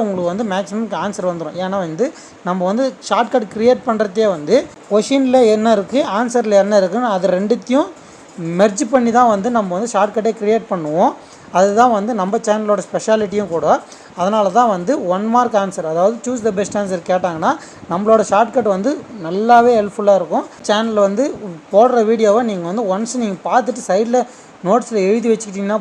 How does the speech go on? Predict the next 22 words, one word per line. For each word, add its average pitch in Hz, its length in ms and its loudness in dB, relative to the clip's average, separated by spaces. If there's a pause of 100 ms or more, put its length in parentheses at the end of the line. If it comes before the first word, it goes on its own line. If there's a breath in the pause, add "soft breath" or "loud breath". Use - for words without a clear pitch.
போதும், 180 240 -2
உங்களுக்கு 185 300 -6
ரிவிஷன் 247 380 -4
பண்றதுக்கு 202 420 -6
ஈஸியா 196 280 0
இருக்கும். 170 280 -12
சரிங்களா? 151 360 -2 (440 loud breath)
அதனால 196 240 -2 (100)
தான் 220 180 0
சொல்றேன், 175 360 -2
திரும்ப 196 320 -4
திரும்ப 202 280 -6
சொல்றேன். 160 320 -2 (440 loud breath)
இப்போ 160 200 -8 (120)
பார்க்குறீங்கன்னா 233 580 0
வீடியோவை 202 400 4 (420 loud breath)
சைடுல 220 340 2
வந்து 214 180 -2
உங்க 202 180 -4
நோட்ஸ்ல 202 400 0 (140)
நம்ம 185 180 -6
சொல்ற 190 180 -2